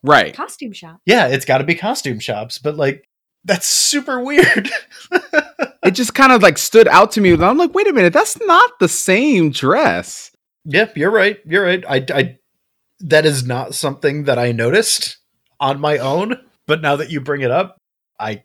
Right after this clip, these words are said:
Speaker 3: can't stop thinking about it. <laughs> So Zeke shows up at the hospital, apparently very shortly after Sally did, and he asks the doctor if she's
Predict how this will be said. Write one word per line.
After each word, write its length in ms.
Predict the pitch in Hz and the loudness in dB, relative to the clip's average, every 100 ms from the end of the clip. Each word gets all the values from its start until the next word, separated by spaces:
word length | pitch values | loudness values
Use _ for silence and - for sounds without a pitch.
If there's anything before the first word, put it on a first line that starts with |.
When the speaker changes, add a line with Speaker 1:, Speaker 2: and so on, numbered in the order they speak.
| - | -10
Speaker 3:
can't 320 | 147 135 - _ _ _ _ _ _ | -8 -8 -12 _ _ _ _ _ _
stop 420 | - - 160 139 - | -14 -8 -6 -6 -8
thinking 220 | 196 175 | -6 -4
about 220 | 139 113 | -4 -4
it. 100 | 104 _ _ - 180 - | -6 _ _ -14 -14 -6
<laughs> 120 | 262 - 254 - - - _ _ _ _ _ - 185 | -6 -4 -4 -6 -8 -14 _ _ _ _ _ -14 -8
So 420 | - 165 160 165 160 | 0 2 2 -4 -10
Zeke 300 | 120 233 - | -6 -6 -4
shows 280 | - - | -4 -4
up 160 | 143 127 | -4 -8
at 100 | 123 | -8
the 60 | 123 | -6
hospital, 520 | 127 120 - 120 113 | -4 -4 -6 -6 -6
apparently 400 | 117 117 95 117 | -4 -6 -4 -6
very 240 | 110 113 | -6 -6
shortly 400 | 110 135 113 120 | -6 -6 -6 -8
after 640 | 110 117 - 110 104 107 _ _ - | -8 -8 -8 -10 -10 -12 _ _ -18
Sally 440 | - 135 156 104 | -8 -6 -4 -6
did, 260 | 95 98 - _ _ - | -8 -10 -14 _ _ -12
and 440 | 139 131 127 123 - | -8 -6 -6 -8 -12
he 460 | - 208 214 208 | -10 -10 -8 -12
asks 500 | - 170 170 - - - | -12 -10 -10 -12 -16 -12
the 100 | 135 | -8
doctor 720 | 175 196 - 139 120 - - | -6 -6 -4 -2 -2 -4 -10
if 160 | 165 151 | -12 -10
she's 280 | - 139 | -10 -10